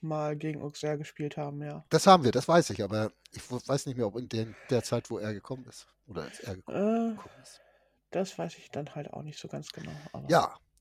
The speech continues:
Speaker 2: zeitgleich mit Thomas Doll.
Speaker 1: Aha, und
Speaker 2: Das
Speaker 1: Frank
Speaker 2: grenzt
Speaker 1: Rode.
Speaker 2: das ja schon ein bisschen ein. Und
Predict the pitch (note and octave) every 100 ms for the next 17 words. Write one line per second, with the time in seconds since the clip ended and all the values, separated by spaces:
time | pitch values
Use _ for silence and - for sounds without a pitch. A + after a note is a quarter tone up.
0 | - - A#3+ A#3 G3+ G3+ - G3 - E3+
1 | G2+ - - - _ _ - G#3 E3+ C4
2 | C4+ G3 - B3+ E3+ A3+ F3 C#3+ C#3+ -
3 | D#3+ D#3+ C#3+ A2 D#2+ - _ _ _ _
4 | _ _ _ _ _ _ _ _ - _
5 | _ _ _ - - - - - - -
6 | - C3+ B2+ - - -